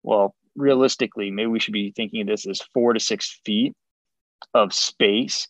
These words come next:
and quality real estate that the opposition has to worry about. If you're not leading stick on puck and you're just going for contact, you're giving up that quality real estate. You're giving up that tool that we have to play with.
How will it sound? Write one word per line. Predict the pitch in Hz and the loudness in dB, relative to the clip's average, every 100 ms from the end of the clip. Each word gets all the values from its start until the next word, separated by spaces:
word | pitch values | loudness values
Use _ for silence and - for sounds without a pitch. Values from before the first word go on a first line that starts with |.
| _ | _
and | 117 | -12
quality | - - 107 113 104 | -8 4 6 6 2
real | 98 98 | 0 0
estate | 120 - 143 165 - _ _ - | 0 2 2 2 -2 _ _ -14
that | 110 | 0
the | 120 | 4
opposition | 113 107 120 107 113 | 4 2 -6 -6 -4
has | 101 107 104 | -2 0 0
to | 113 | -4
worry | 107 104 98 | -2 -2 -2
about. | - - - _ _ _ _ _ _ _ _ | -6 -8 -12 _ _ _ _ _ _ _ _
If | 95 | -8
you're | 117 | -4
not | 104 110 120 127 | 0 4 4 4
leading | 117 110 | 0 0
stick | 120 110 | -2 -2
on | 104 | 0
puck | 113 107 | 0 0
and | 107 | -2
you're | 101 | -6
just | 101 - | -6 -6
going | 101 98 | -6 -6
for | 104 92 - - | -8 -8 -14 -8
contact, | 107 107 120 - 98 90 - _ _ _ _ _ _ _ | 0 0 0 -2 0 0 -4 _ _ _ _ _ _ _
you're | 117 107 101 - _ _ _ _ _ | -2 0 -2 -6 _ _ _ _ _
giving | 127 117 113 | 0 0 2
up | 131 - | 2 4
that | 101 101 _ | 0 0 _
quality | - 220 202 98 | -4 2 2 2
real | 95 95 | -2 -4
estate. | 98 110 104 | -4 -6 -6
You're | 98 | -6
giving | 120 107 110 | -4 -2 0
up | 104 | 0
that | 104 98 - | 0 -2 -6
tool | - 127 110 | -2 0 2
that | 101 | 0
we | 101 | 0
have | 101 | 0
to | 104 | -2
play | - 127 123 | 0 2 2
with. | 87 - | -2 -16